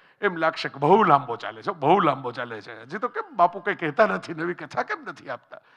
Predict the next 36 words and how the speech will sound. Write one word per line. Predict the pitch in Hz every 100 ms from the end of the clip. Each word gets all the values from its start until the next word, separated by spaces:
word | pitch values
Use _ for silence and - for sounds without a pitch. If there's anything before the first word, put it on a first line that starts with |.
| _
એવું | 254 262
લાગશે. | 117 82 - - _ _ _ _ _ _ _ _ _ _ _
તો | 131
મને | 143 202
આ | 185
બહુ | 156 226
ગમે | 151 175 226
બાપુ | 131 - 139 170 143 - _
માનસ | 139 147 165 -
ગરુડથી, | 143 147 202 - 147 - _ _ -
એટલે | 170 170
તો | 170
હું | 160
આ |
ખાસ | - 185 165
પાછું | - 196 226
ટી-શર્ટ | 202 196 190 -
ચડાવી | 170 160 151
લીધું. | 143 123 120
મેં | 143
કીધું, | 156 156
"આ | 139 - _ _
ગરુડનું | 139 190 226 202 190
સમાપન | 147 185 202 185 156
કરીએ | 165 190
આપણે." | 170 143 139 - _ _ _ _
કાલે | 160 165
અમે | 156 170
પ્ર-, | 139 160 156
બધા | 151 156 156
પ્રણવ | - 160 160 123
ને | 135 143 131 - 135
સુભાષભાઈ | 127 147 139 135 127
બધા | 117 143 139
અમે | 135
લોકો | 139 139 139 107